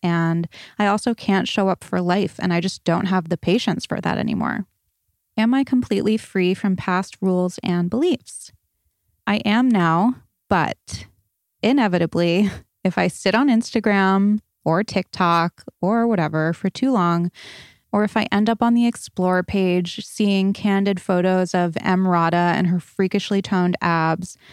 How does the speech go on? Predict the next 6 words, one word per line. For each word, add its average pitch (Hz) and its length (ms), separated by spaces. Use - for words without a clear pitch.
I'm 202 120
gonna 208 200
have 202 240
moments 170 640
of 165 460
regression. 175 800